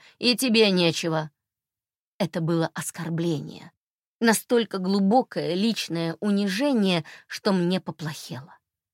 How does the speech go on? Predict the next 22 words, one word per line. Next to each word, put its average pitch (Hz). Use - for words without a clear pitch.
Поэтому 220
приходится 226
пользоваться 185
полотенцами 185
его 160
матери, 160
проеденными 220
насквозь 202
молью 202
полотенцами, -
которыми 208
она 214
пользовалась 190
сама 214
и 226
которые 185
надевала 170
на 165
него 165
в -
качестве 160
подгузников. 160